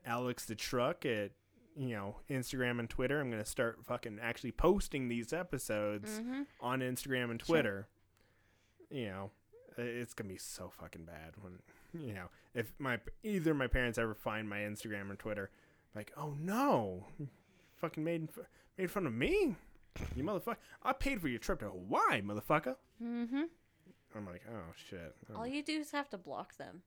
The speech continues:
Speaker 1: N-, no, they can find it. There, there's no blocking someone from finding a podcast. Anyone can find it.
Speaker 3: Oh, okay.
Speaker 1: Yeah. It,
Speaker 3: No, I
Speaker 1: it
Speaker 3: meant, like, on your Twitter and Facebook or
Speaker 1: I don't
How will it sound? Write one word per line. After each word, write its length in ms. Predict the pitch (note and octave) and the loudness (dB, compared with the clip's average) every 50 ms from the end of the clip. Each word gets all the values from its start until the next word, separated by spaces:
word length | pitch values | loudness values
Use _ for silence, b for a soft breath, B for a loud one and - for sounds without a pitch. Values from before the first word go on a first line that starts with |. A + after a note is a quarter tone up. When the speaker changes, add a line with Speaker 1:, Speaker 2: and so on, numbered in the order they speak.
| _ _ _ _ _ _ _ _ - | _ _ _ _ _ _ _ _ -14
Speaker 1:
N-, 100 | A2+ C3+ - - - | -14 -14 -14 -10 -2
no, 400 | C#3 D3 C#3+ C#3 D3+ C#3+ B2 A2 G#2+ | 0 2 4 6 6 4 4 2 2
they 140 | A#2 B2+ B2+ | 0 0 0
can 120 | C3+ B2+ | 0 -2
find 380 | A#2 - B2 G#2+ G2+ F#2+ F2+ F2 | -2 -2 -4 -4 -4 -6 -8 -8
it. 160 | F2+ F2+ - _ _ _ b b b b b b b b _ | -10 -12 -12 _ _ _ b b b b b b b b _
There, 140 | C3+ C#3 D3 | 0 0 0
there's 260 | C#3+ C#3+ D3 C#3+ C3 | 2 4 2 4 4
no 160 | C#3+ D3+ D#3 | 4 4 4
blocking 600 | D3 B2+ B2 A#2 A#2 A#2 A#2+ B2+ - - B2 A#2+ A#2 | 4 2 2 2 4 4 4 2 2 0 0 0 0
someone 340 | - B2 A#2 A#2 A2+ A2+ A2 | 0 -2 0 0 -2 -4 -4
from 360 | - A2 G#2 G#2 G#2 G#2+ G#2+ - | -4 -6 -4 -4 -4 -6 -8 -12
finding 380 | - - - A#2 G#2+ G#2+ G#2+ G#2 | -16 -8 -4 -2 -2 0 -2 -2
a 60 | G2+ | -4
podcast. 520 | G2 G#2 F#2+ F#2+ F#2 - E2+ E2 E2+ - - - - | -4 -4 -6 -6 -6 -8 -10 -10 -10 -12 -14 -12 -8
Anyone 260 | A2+ A2+ G#2 G2 F#2 | -6 -6 -6 -6 -8
can 120 | - - F2 | -10 -14 -14
find 300 | - F2+ E2 D#2+ D2+ C#2+ | -14 -12 -12 -12 -12 -14
it. 120 | C#2 - - _ _ _ _ - | -14 -16 -18 _ _ _ _ -2
Speaker 3:
Oh, 300 | A3 A#3 G#3+ G#3+ G#3 G3+ | 0 2 2 2 2 0
okay. 300 | G#3 G#3 - D3+ D3 F3 - _ _ _ _ _ _ _ _ _ _ _ _ - | -2 -2 -4 -8 -8 -8 -12 _ _ _ _ _ _ _ _ _ _ _ _ -12
Speaker 1:
Yeah. 200 | - G#2+ E2+ C2 - - - - _ _ _ _ _ _ _ _ _ G3+ D#3+ - | -8 -8 -8 -8 -10 -14 -18 -20 _ _ _ _ _ _ _ _ _ -18 -12 -10
It, 200 | A#2 G#2+ - - - | -10 -10 -10 -6 -2
Speaker 3:
No, 120 | A#3+ A#3+ | 0 2
I 60 | A#3 | 4
Speaker 1:
it 40 | - A#3 | 4 4
Speaker 3:
meant, 140 | G#3+ F3 | 2 2
like, 200 | G#3+ A3 G#3 G#3 | 0 -2 -2 -2
on 140 | G3+ G3+ F#3+ | -4 -6 -4
your 100 | E3+ E3 | -6 -8
Twitter 380 | E3+ - - F3 D#3+ E3 D#3+ D#3+ | -10 -10 -10 -8 -8 -6 -6 -6
and 160 | D#3 D#3+ E3+ | -8 -10 -12
Facebook 460 | - - D3+ E3 - - - D#3+ D#3+ - _ - | -12 -14 -14 -14 -14 -16 -16 -16 -16 -16 _ -10
or 60 | E3+ D3 | 0 4
Speaker 1:
I 60 | C#3 | 4
don't 100 | D3 D3 | 6 6